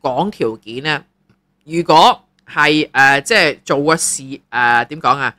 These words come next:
呃，啊，頒個視帝嘅獎，會唔會係同，啊，如果第時你係做呢一個結婚嘅直播，啊，成為一個其中一個嘅，啊，節目？嗱，因為點解呢？喺T V B嘅男演員之中呢，阿馬明呢，叫做好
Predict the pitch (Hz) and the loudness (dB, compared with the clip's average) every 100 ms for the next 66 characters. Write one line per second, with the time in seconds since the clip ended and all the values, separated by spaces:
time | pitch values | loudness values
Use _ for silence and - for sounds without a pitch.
0 | _ _ _ _ 131 123 120 117 117 _ | _ _ _ _ -8 -6 -6 -8 -14 _
1 | _ _ _ _ _ _ _ _ 127 127 | _ _ _ _ _ _ _ _ -16 -10
2 | - 202 214 175 139 - 135 123 127 131 | -6 -4 -2 -4 -2 -4 -8 -6 -4 -4
3 | 123 113 101 127 156 _ _ _ _ _ | -6 -8 -10 -12 -14 _ _ _ _ _
4 | 196 214 165 156 190 196 170 - 135 113 | 0 2 2 0 2 2 0 -2 -4 -6
5 | 113 - 139 214 _ 135 131 156 233 180 | -8 -2 0 0 _ -8 0 0 2 0
6 | 147 139 - 107 - 139 175 151 135 165 | -2 -4 -10 -12 -6 -2 0 0 -2 -2
7 | 147 143 156 220 214 175 147 170 160 - | -2 -2 -2 -2 0 -2 -2 -4 -4 -4
8 | 185 165 135 113 - 131 117 - 120 165 | -4 -4 -8 -12 -12 -8 -8 -6 -4 -4
9 | 143 123 117 117 165 - 156 - 117 175 | -6 -8 -8 -6 -4 -2 -2 -4 -6 -4
10 | 175 143 131 123 113 - _ _ 123 131 | -2 -4 -2 0 0 -2 _ _ -10 -2
11 | 208 202 151 - - 107 135 240 180 160 | 0 2 0 -2 -8 -8 -4 0 0 0
12 | 165 170 139 165 160 _ _ _ _ 170 | -4 0 0 0 -4 _ _ _ _ -18
13 | 196 311 302 311 277 208 127 104 123 165 | -2 2 2 2 0 0 0 -2 -8 -8
14 | 214 131 160 190 175 170 165 160 175 156 | -8 -10 -6 -4 0 0 0 -2 -6 -4
15 | 123 180 117 135 185 156 147 120 | -2 -4 -4 -6 -4 -2 -4 -6